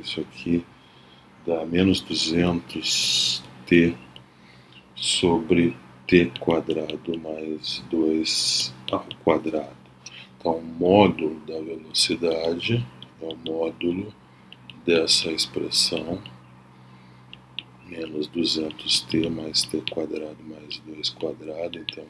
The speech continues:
esse é o módulo de menos duzentos T sobre o módulo de T quadrado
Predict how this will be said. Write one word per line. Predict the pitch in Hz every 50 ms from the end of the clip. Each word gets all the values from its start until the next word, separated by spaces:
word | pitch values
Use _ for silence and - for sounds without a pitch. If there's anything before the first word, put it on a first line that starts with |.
| 78
esse | - - - 87
é |
o | 80 78
módulo | 78 78 80 80 80 78 78 78 82 82 80 78 73 65 - - - - - - - _ _ - - - - _ - -
de | - 80
menos | 80 80 80 80 80 78 78 78
duzentos | 76 - 80 78 - - 82 80 78 76 - - - - - -
T | - - 85 82 85
sobre | - - - - 90 85 80 80 82 82
o | 82
módulo | 80 80 78 78 80 80 78 76 80 78 76 76 76
de | 76 - - - - -
T | - 82 76
quadrado | - - 82 78 76 78 76 76 76 73 73 78